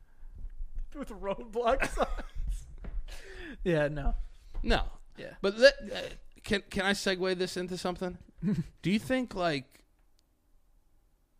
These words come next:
Speaker 2: <sighs> how do I say this the right way without turning heel?
Speaker 1: Without turning heel?
Speaker 2: Without turning heel. Do you think that people are just, like,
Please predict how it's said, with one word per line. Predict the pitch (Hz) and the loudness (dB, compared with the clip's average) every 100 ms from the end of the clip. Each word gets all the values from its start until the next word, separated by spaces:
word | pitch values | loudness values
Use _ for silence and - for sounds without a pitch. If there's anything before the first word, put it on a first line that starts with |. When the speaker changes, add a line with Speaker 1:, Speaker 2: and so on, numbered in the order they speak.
| _ - | _ -20
Speaker 2:
<sighs> | - - _ _ _ _ _ _ _ | -18 -20 _ _ _ _ _ _ _
how | - - - - - _ - - | -16 -14 -14 -16 -20 _ -20 -14
do | |
I | 120 | -12
say | - 117 | -8 -8
this | 110 - | -6 -4
the | |
right | 104 101 | -2 0
way | 110 98 | -2 -2
without | 98 101 | -6 -10
turning | - - 104 | -8 -10 -8
heel? | 120 110 107 - _ - - - - - _ - _ - | -8 -8 -10 -14 _ -20 -20 -20 -20 -20 _ -20 _ -12
Speaker 1:
Without | 151 156 147 | -8 -6 -6
turning | - 151 143 143 | -4 -4 -4 -6
heel? | 143 156 | -6 -4
Speaker 2:
Without | 131 127 117 | -2 -2 -2
turning | 135 120 113 | -2 -2 -4
heel. | 123 120 | -6 -6
Do | 113 | -4
you | 160 | -4
think | 247 240 | -2 -4
that | 208 165 | -6 -8
people | 190 165 170 | -8 -4 -2
are | 151 | -2
just, | 139 135 - | -4 -6 -4
like, | 131 107 | -2 -2